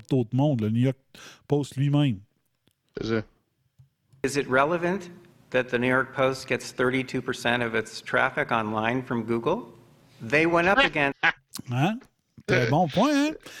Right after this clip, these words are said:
Speaker 2: Ah
Speaker 1: Il
Speaker 2: ouais.
Speaker 1: dit, y aurait-tu un lien entre le fait que le New York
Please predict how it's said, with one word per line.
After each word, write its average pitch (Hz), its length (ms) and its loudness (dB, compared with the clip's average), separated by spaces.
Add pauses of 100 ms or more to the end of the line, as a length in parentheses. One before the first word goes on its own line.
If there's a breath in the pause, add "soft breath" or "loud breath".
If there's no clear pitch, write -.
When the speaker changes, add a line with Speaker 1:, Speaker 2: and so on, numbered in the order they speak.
(160 loud breath)
Speaker 2:
Ah 110 280 4
Speaker 1:
Il 104 40 2
Speaker 2:
ouais. 104 60 0
Speaker 1:
dit, 160 240 4
y 131 140 4
aurait-tu 131 400 2
un 165 160 4
lien 165 500 4 (160)
entre 147 420 2
le 139 160 4
fait 165 360 0
que 156 400 2 (420 loud breath)
le 127 140 2
New 143 80 2
York 139 180 2